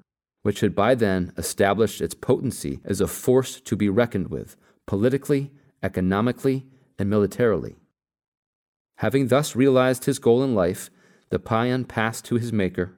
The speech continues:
in eleven thirty-six, at the age of sixty-six. In sum, it appears that Hugh de Payens was really the George Washington of the ancient Templars,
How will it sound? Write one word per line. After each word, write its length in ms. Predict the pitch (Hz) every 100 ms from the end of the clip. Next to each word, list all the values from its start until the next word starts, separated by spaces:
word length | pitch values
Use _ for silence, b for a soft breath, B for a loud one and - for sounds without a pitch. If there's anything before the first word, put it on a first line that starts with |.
| -
in 120 | 95
eleven 300 | 92 90 95
thirty-six, 720 | 87 92 90 - 80 - - - _ _
at 140 | - -
the 140 | 101
age 140 | 92 92
of 100 | 87
sixty-six. 760 | 85 - 78 - 67 - - _ _ _ _ _ _ _ _ _ _ _
In 180 | 120 156
sum, 400 | 160 117 95 95
it 100 | 113
appears 440 | 110 - 131 156 147
that 280 | 110 -
Hugh 100 | 127
de 100 | 160
Payens 520 | 185 120 101 95 90 85
was 180 | 104 98
really 220 | 113 127
the 160 | 104 101
George 400 | - 120 135 110
Washington 680 | 120 135 - 95 - 87
of 140 | 85 90
the 140 | 90
ancient 340 | 95 - 101
Templars, 580 | - 107 98 65 50 -